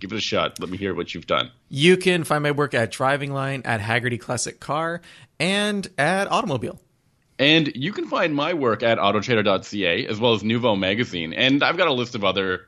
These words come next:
Speaker 1: publications that I write for over at my website, sammy haj assad dot com.
Speaker 2: Whoa, look at Sammy plugging his own site.
Speaker 1: I figured, why not? Um, this week we've got some cars to talk about. Ben, I want you to take it away because you've got a very nice luxury,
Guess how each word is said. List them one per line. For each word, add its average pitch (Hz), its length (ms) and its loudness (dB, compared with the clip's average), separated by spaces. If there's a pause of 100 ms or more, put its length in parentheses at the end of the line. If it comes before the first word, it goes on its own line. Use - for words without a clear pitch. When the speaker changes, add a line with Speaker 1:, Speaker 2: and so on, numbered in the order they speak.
Speaker 1:
publications 98 480 -4
that 90 80 -2
I 85 40 0
write 107 240 2
for 107 160 0
over 92 200 0
at 71 80 -4
my 82 100 0
website, 87 540 -2 (340)
sammy 90 400 -2
haj 80 180 -2
assad 76 300 -4
dot 62 240 -6
com. 85 180 0
Speaker 2:
Whoa, 165 220 6
look 139 160 2
at 151 120 -4
Sammy 147 340 -2
plugging 139 360 -4
his 135 160 -2
own 131 200 -2
site. 120 560 -2 (340)
Speaker 1:
I 156 80 4
figured, 110 480 2
why 127 200 0
not? 98 360 0 (160)
Um, 160 520 2
this 226 200 -10
week 311 160 -8
we've 302 140 -4
got 214 160 -2
some 233 100 -8
cars 147 280 4
to 110 40 -10
talk 120 240 0
about. 101 420 -6
Ben, 160 200 -2
I 156 80 2
want 214 260 -4
you 220 100 -4
to 202 60 -10
take 180 160 2
it 160 60 0
away 143 180 4
because 127 260 -4
you've 120 140 -8
got 123 140 2
a 113 40 6
very 110 340 0
nice 104 300 -2
luxury, 98 600 0